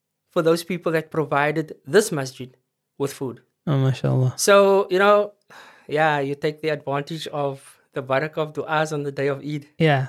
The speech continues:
Speaker 2: and then you oversleep for the salah.
Speaker 1: Must. Mu-, why can't I oversleep? Is, is there a problem? Has anyone got a
Speaker 2: No,
Speaker 1: problem with that?
Speaker 2: fortunately for you, it's a sunnah salah, so, uh, technically not, but,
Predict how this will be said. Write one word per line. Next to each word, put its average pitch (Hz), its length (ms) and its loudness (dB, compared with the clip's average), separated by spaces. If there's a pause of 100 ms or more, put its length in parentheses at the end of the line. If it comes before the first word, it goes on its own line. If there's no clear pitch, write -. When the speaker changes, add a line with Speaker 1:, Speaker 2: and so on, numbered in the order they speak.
(120)
Speaker 2:
and 151 120 0
then 147 120 6
you 151 80 2
oversleep 139 460 2
for 151 100 0
the 135 100 2
salah. 131 280 -2
Speaker 1:
Must. - 500 0 (520)
Mu-, 190 300 2
why 294 160 4
can't 233 340 6
I 381 100 4
oversleep? 359 520 2
Is, 202 160 -2
is 220 160 0
there 254 160 0
a - 20 2
problem? 302 460 2
Has 190 180 2
anyone 254 380 6
got 196 120 8
a 190 40 10
Speaker 2:
No, 202 120 8
Speaker 1:
problem 170 220 6
with 233 100 10
that? 226 40 8
Speaker 2:
fortunately 226 380 6
for 196 140 6
you, 196 180 8
it's 190 160 4
a 175 80 8
sunnah 190 400 6
salah, 175 440 6
so, 156 400 6
uh, 151 460 4
technically 180 500 4
not, 156 380 4
but, 165 240 6